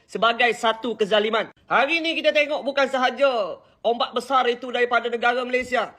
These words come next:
tapi daripada negara lain juga, rakyat dah mula turun ke jalanan membantah keganasan yang berlaku. Dan dengan footage-footage yang dah pun tersebar di seluruh dunia menandakan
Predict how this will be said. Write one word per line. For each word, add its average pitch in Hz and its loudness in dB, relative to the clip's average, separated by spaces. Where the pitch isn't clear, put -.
tapi 214 0
daripada 240 0
negara 247 2
lain 269 0
juga, 254 0
rakyat 233 -2
dah 233 -2
mula 262 0
turun 277 -2
ke 262 -4
jalanan 254 0
membantah 269 -4
keganasan 233 -2
yang 214 -10
berlaku. 214 -4
Dan 254 0
dengan 233 -4
footage-footage 254 -2
yang 226 -4
dah 233 -4
pun 233 -6
tersebar 233 -4
di 220 -2
seluruh 240 0
dunia 247 -4
menandakan 285 0